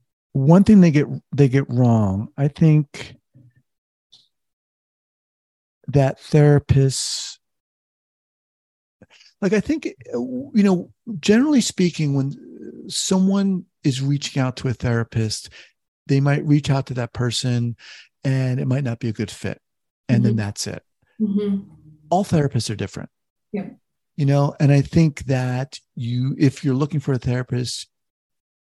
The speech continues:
Speaker 1: there's a good fit for you out there. Don't stop until you,
Speaker 2: Mm.
Speaker 1: you find it.
Speaker 2: So good. Yeah. So if you're a patient listening, or if you're even a, a physician listening who may be seeking out therapy,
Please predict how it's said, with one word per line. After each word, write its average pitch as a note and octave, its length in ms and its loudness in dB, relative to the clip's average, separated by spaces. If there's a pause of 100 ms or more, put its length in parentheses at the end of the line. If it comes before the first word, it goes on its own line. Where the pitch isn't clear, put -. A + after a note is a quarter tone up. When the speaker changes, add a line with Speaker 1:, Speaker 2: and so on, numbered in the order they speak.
(200)
Speaker 1:
there's B2+ 280 0
a A#2+ 40 -2
good A#2 200 -4
fit - 260 -4
for - 140 -6
you G#2+ 220 -4
out G#2 240 -6
there. - 260 -6 (100)
Don't C3 320 0
stop A#2+ 480 -6
until A2 480 -4
you, G#2+ 220 -6
Speaker 2:
Mm. G2+ 340 -4
Speaker 1:
you A#2+ 160 0
find C#3+ 420 -4
it. - 140 -20 (480)
Speaker 2:
So G3+ 140 -6
good. F3 340 -8 (920)
Yeah. G#3 240 2
So A#3 200 0
if A3 100 2
you're B3+ 200 2
a - 40 -8
patient B3 320 -4
listening, G#3+ 340 0
or G3+ 100 -2
if F#3+ 100 -2
you're G3+ 240 4 (200)
even A3 220 4
a, F#3+ 240 0 (240)
a - 60 -18
physician A3 460 0
listening F3 400 -4
who F#3+ 80 -4
may E3+ 140 -2
be E3+ 100 -6
seeking F3+ 360 -6
out - 160 -8
therapy, E3 420 -8